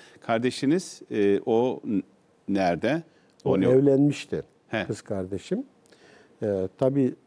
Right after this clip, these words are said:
Speaker 2: e, erkek kardeşim de Cerrahpaşa'da okudu.
Speaker 1: Hı. Bu mezuniyet
Speaker 2: Bu benim
Speaker 1: fotoğrafı.
Speaker 2: mezuniyet, evet. Mezuniyet fotoğrafım.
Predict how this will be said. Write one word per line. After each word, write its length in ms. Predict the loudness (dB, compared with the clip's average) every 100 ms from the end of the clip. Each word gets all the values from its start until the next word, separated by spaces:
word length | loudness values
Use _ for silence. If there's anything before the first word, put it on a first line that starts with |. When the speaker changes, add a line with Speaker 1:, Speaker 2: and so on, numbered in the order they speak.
| -8
Speaker 2:
e, 960 | -6 -4 -4 -4 -4 -4 -4 -6 -4 -2
erkek 340 | 0 0 0
kardeşim 580 | 2 2 2 0 -2 0
de 200 | 0 -2 _ _ _ _ _ -18 -2
Cerrahpaşa'da 680 | 2 4 2 -2 -4 -6 -8
okudu. 400 | -8 -8 -6 -8 _
Speaker 1:
Hı. 220 | 0 0 -2 -10 -4
Bu 200 | 0 2
mezuniyet 540 | 2 0 0 2 4
Speaker 2:
Bu 40 | 4
benim 100 | 4
Speaker 1:
fotoğrafı. 320 | 4 4 4
Speaker 2:
mezuniyet, 500 | 4 4 4 2 0
evet. 280 | -2 0 -4 _ _ _ _ _ _ _ _ -6
Mezuniyet 500 | -4 -2 0 -2 -2
fotoğrafım. 600 | -4 -8 -6 -8 -6 -8